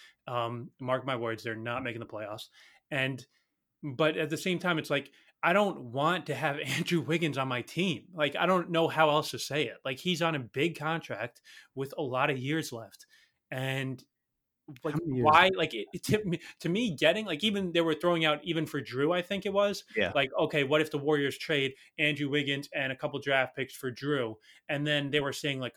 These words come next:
Speaker 1: "Oh, like, I don't even think the Warriors would do that. Like, the, the Pelicans would have to trade whatever pick they have this year, let's say the number twelve pick." And I'm like, If I'm the Pelicans, why the hell do I want Andrew Wiggins on my team? Even if it means I have the second pick this year and, like, the fifth pick next year, because then it's like,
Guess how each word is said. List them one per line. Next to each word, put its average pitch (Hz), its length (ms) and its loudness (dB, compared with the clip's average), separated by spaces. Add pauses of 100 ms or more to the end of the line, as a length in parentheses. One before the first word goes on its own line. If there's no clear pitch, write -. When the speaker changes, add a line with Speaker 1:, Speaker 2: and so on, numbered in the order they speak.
(140)
Speaker 1:
"Oh, 165 200 8
like, 127 280 2 (180)
I 135 60 4
don't 202 160 0
even 135 180 -2
think 131 160 -6
the 127 80 -6
Warriors 135 400 -2
would 120 140 -6
do 151 100 0
that. 131 140 2
Like, 127 220 -2
the, 123 200 -8 (300)
the 131 60 -12
Pelicans 156 480 0
would 131 100 -6
have 139 160 2
to 135 80 -6
trade 131 300 -2
whatever 135 240 2
pick - 200 -6
they 127 100 -2
have 123 180 0
this 120 200 -4
year, 113 80 -8
let's 107 140 -12
say 131 80 -6
the 127 80 -2
number 123 220 -6
twelve 127 280 -4
pick." 117 160 -8
And 160 100 -14
I'm 147 60 -8
like, 151 160 -4 (280)
If - 120 -16
I'm 247 120 -4
the 294 80 0
Pelicans, 196 580 -4 (340)
why 175 300 -4
the 269 80 -8
hell 165 460 -4 (180)
do 160 100 -4
I 175 100 0
want 170 220 -2
Andrew 160 300 -2
Wiggins 143 300 0
on 127 80 0
my 120 100 -4
team? - 280 -10
Even 294 260 6
if 330 100 2
it 254 100 4
means 220 280 4
I 151 60 4
have 151 180 4
the 120 60 -8
second - 340 -2
pick 156 200 -2
this 156 220 -2
year 143 240 -2
and, 160 140 0
like, 151 160 2
the 135 80 -6
fifth - 260 -14
pick 143 220 -4
next 143 260 -4
year, 113 180 -6 (240)
because 170 220 -4
then 196 140 0
it's 190 120 -6
like, 160 200 -2